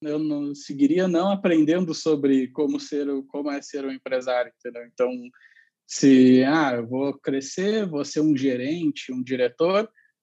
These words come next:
mesmo assim, o, o peso de tá fundando uma empresa, de tocar o dia a dia,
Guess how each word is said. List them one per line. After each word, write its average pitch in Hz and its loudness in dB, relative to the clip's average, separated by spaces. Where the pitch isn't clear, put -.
mesmo 226 2
assim, 214 -4
o, 165 0
o 160 -8
peso 175 0
de 139 2
tá 151 -6
fundando 139 -4
uma 135 -4
empresa, 143 -2
de 131 -4
tocar 139 -4
o 143 -2
dia 135 0
a 123 -4
dia, 135 -2